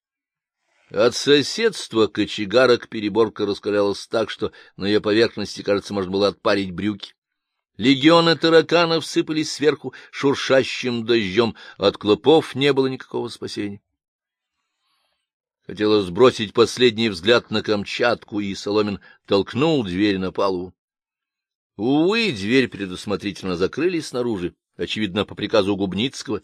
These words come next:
боявшегося, как бы этот сумасшедший чего-либо не натворил. От работы склеротичных машин единственный стул в каюте, припрыгивая, начал двигаться с борта на борт, словно в спиритическом сеансе.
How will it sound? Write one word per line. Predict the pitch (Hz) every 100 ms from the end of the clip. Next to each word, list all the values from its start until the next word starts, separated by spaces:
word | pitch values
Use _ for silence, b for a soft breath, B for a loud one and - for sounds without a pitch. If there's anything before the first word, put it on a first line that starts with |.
| b b b
боявшегося, | 90 95 107 196 202 - 196 180 180
как | 165 147
бы | 151
этот | -
сумасшедший | - - 180 165 - 185 - 131 - b
чего-либо | - 123 110 98 b b -
не | 90
натворил. | 87 - 82 127 - _ _ _ _ _ _ _ _ _ _ _ _ _
От | 117 139
работы | 170 190 220 180 139
склеротичных | - 127 117 113 120 - 120 107 -
машин | 110 98 - 113 110 104
единственный | 90 107 95 110 107 - 107 107
стул | - - 107 101
в |
каюте, | - 104 107 101 107 90 B B B -
припрыгивая, | 98 98 - - 113 98
начал | 98 - 98
двигаться | 85 101 95 - 98
с | 85
борта | 82 107 - 101
на | 104 135 151
борт, | 131 117
словно | - 117 110 - b
в | -
спиритическом | - 113 95 107 - - 92
сеансе. | - 98 113 92 -